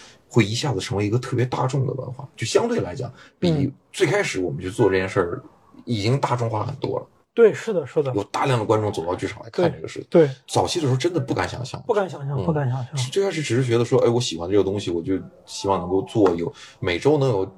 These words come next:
Speaker 1: 几十个人来看，就蛮不错。
Speaker 2: 对，对。你没有办法想，我前两天还那个艾菜跟我讲说，教主现在连做三个专场在世纪剧院，
Speaker 1: 嗯。
Speaker 2: 那是一千七百人的剧场，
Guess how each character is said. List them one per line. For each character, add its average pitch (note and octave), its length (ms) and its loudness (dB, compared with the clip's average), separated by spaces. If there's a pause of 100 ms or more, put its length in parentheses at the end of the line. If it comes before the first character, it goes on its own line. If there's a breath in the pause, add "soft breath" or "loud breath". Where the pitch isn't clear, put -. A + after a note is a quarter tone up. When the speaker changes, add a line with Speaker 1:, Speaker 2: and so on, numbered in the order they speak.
(240)
Speaker 1:
几 - 260 -4
十 G#2+ 80 0
个 A2+ 140 8
人 F#2 120 0
来 A2 120 0
看， F#2+ 320 -2
就 F#2 120 -4 (220)
蛮 - 180 -4
不 - 120 -6
错。 F3 120 4 (320)
Speaker 2:
对， D#3+ 200 4
对。 D3+ 40 -8 (640 soft breath)
你 A3+ 100 -6
没 G#3 120 -4
有 F#4+ 120 6
办 G4+ 200 2
法 G4 100 -2
想， G#3+ 400 0 (160)
我 G3+ 140 4
前 - 180 -4
两 F4 120 2
天 E4+ 200 0
还 G3 300 0 (140)
那 C4 160 -4
个 G#3+ 120 -4
艾 B3+ 140 2
菜 B3+ 100 -4
跟 A#3+ 80 -2
我 B3 120 -2
讲 C#3 360 0
说， F#3 160 0 (640 loud breath)
教 C4 140 6
主 E3 140 -2
现 G#3+ 140 -2
在 A3 140 0
连 C#3 420 -2
做 G#3+ 220 4
三 A#3+ 380 -6
个 F4 100 2
专 C3 300 -2
场 A2+ 260 -2
在 A#2 280 0
世 A#2+ 160 -4
纪 B2+ 100 2
剧 B2+ 140 -2
院， B2+ 220 0
Speaker 1:
嗯。 - 40 -8
Speaker 2:
那 F#3 80 0
是 A3+ 100 -6
一 A3 120 -2
千 A3 180 -4
七 - 200 -6
百 A3+ 140 2
人 A2+ 100 -2
的 A2 60 -2
剧 A#2 160 -4
场， - 160 -6